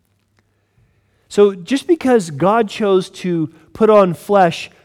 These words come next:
two thousand years ago doesn't mean that the standards that he set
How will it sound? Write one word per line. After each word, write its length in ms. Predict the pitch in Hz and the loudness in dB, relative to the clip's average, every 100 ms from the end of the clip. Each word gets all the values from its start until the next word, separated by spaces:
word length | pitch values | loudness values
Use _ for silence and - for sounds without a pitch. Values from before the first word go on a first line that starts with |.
| _ | _
two 200 | - 233 | -6 -6
thousand 420 | 208 220 202 180 | 0 0 0 -2
years 300 | 196 240 254 | -6 -6 -6
ago 340 | 208 147 131 143 | -4 -2 -2 0
doesn't 300 | 185 233 226 | -2 -2 -4
mean 160 | 214 | -4
that 100 | 208 | -4
the 80 | 175 | -8
standards 480 | 165 - 196 208 180 | -8 -4 -2 -2 -4
that 140 | 180 | -6
he 180 | 147 190 | -6 -8
set 540 | 180 - 247 247 - | -8 -4 -2 -2 -4